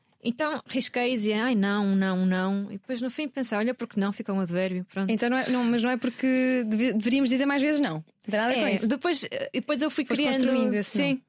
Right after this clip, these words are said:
Speaker 1: fui tendo mais à vontade para falar e então o nome come-, passou a ter ainda mais significado com o tempo.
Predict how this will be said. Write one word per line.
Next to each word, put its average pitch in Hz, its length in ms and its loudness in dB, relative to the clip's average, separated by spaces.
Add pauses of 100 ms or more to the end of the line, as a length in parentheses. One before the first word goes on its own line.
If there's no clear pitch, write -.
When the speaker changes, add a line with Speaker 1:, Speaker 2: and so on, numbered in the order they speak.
(160)
Speaker 1:
fui 240 340 -2
tendo 233 220 0
mais 233 200 0
à 226 100 0
vontade 226 400 0
para 214 180 -4
falar 226 580 -2
e 247 120 -2
então 247 340 2
o 247 60 2
nome 247 240 2
come-, 240 240 0
passou 240 360 -2
a 233 40 0
ter 240 140 -2
ainda 233 260 2
mais 226 220 2
significado 226 600 -2
com 208 160 -4
o 196 40 0
tempo. 190 340 -4